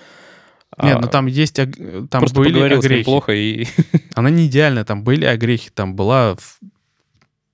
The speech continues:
Speaker 1: я скажу, но это надо вырезать. Всратая система боя. <laughs>
Speaker 2: Оставим.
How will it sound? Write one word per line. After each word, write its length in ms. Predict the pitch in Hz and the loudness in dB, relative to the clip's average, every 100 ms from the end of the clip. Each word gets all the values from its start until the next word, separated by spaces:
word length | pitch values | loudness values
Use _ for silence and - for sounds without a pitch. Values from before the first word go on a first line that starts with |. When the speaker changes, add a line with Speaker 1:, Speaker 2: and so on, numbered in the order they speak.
| _ _ | _ _
Speaker 1:
я 200 | 285 110 | -8 -6
скажу, 280 | - 120 131 | -6 -8 -2
но 160 | 165 127 | 2 2
это 140 | 107 | 2
надо 180 | 107 101 | 0 0
вырезать. 240 | 104 92 - - | 0 -2 -8 -14
Всратая 580 | - 135 151 151 123 | -8 -2 -2 -2 -4
система 480 | 104 117 - 127 117 | -8 -10 -6 -2 -2
боя. 300 | 101 120 120 - | -2 0 0 0
<laughs> 80 | - | -4
Speaker 2:
Оставим. 880 | 113 110 - 135 131 131 131 131 | -2 -2 -2 -2 0 2 2 0